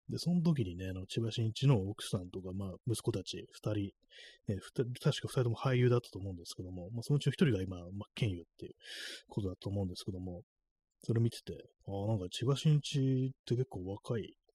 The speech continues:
なんか、人と結婚したんだな、年の差なんだな、みたいなこと思いながら見てて、で、その息子さんの名前とか見てて、うん、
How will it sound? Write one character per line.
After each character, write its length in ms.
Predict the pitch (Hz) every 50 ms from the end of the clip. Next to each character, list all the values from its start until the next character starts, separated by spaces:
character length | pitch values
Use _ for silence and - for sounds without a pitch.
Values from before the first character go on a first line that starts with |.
| _ -
な 80 | - 90
ん 40 |
か、 120 | - - - - - - - - - - - - - -
人 160 | - - 120
と 60 | 104 -
結 160 | - - -
婚 160 | - - 123 113
し 100 | - -
た 120 | - -
ん 60 | 131
だ 80 | 101 95
な、 160 | 92 92 92
年 260 | - - 117 - - 135
の 100 | 127 113
差 120 | 139 127
な 120 | 107 90
ん 80 | 131 120
だ 100 | 92 87
な、 100 | 90 90
み 100 | 90 92
た 60 | 92
い 20 | 90
な 40 |
こ 60 | 90 90
と 60 | 92
思 140 | 95 101 104
い 20 |
な 80 | 101 90
が 60 | 90
ら 60 | 87
見 80 | 92 -
て 80 | - -
て、 120 | - - 107 98 - _ -
で、 80 | - -
そ 120 | - 117
の 80 | 107 110
息 100 | 110 -
子 100 | - 123
さ 100 | - 131
ん 40 | 127
の 80 | 123 120
名 80 | 117
前 340 | 117 120 117 113 113 117 110
と 140 | - 123 110
か 80 | 101 92
見 120 | 95 95 -
て 80 | -
て、 120 | - - - - - - - - - - - - - _ -
う 60 | 98
ん、 60 | 95